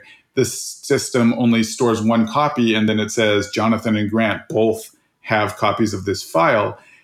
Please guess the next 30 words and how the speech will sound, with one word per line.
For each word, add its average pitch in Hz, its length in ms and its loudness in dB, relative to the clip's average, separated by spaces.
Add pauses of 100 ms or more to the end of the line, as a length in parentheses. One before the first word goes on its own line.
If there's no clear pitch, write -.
And 123 360 2
that 165 420 2
takes 147 260 0
it 139 140 -2
from 127 320 2
just, 127 360 -2
you 127 120 2
know, 113 80 4
a 107 80 2
simple 117 560 2
content 123 320 0
addressable 113 520 0
store 165 300 2
to 123 180 2
now 147 200 4
I 151 100 4
need 135 200 2
to 131 100 2
have, 110 480 2
like, 110 260 -2
these 107 260 0
relationships 117 920 0
and 110 180 2
track 120 480 -2
ownership 123 580 0 (460)
of 127 280 0
these 113 280 2
files 110 360 0
I'm 104 120 -2
storing. 117 680 2